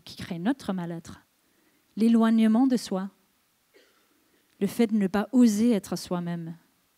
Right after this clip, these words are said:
De temps en temps, quand je accompagne des dirigeants dans les grosses entreprises à travers du monde, très souvent, pour ne pas dire tout le temps, à un moment donné, ils me regardent, ils me disent, «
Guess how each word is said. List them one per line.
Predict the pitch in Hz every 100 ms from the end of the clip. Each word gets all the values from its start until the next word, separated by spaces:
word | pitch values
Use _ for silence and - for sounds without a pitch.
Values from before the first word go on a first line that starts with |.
| _ _ _ _ _ _
De | -
temps | - 190
en | 196
temps, | 190 233
quand | 208
je | 175
accompagne | 170 170 196 196 - - 190 180 165
des | 175
dirigeants | 170 196 196 202 208
dans | 185 165
les | 165
grosses | 170 190 180
entreprises | 170 190 170 233 269 226
à | 165
travers | - 165 170
du | 175
monde, | 196 294 269 175 _ _ _ _ _ _ _ _ _ _ _ _ _ _ _ _ _
très | - 277
souvent, | - 214 180 208 240 _
pour | - 185
ne |
pas | 180 185
dire | 165 190 202 -
tout | - 220
le |
temps, | 196 180 202 - _ _ _ _
à | 208
un | 233
moment | 262 254 233
donné, | 214 202 220 285 _ _ _ _ _ _ _ _ _ _ _ _ _ _ _ _ -
ils | 220
me | 208
regardent, | 190 190 214 262
ils | 208
me | 190
disent, « | 214 240 180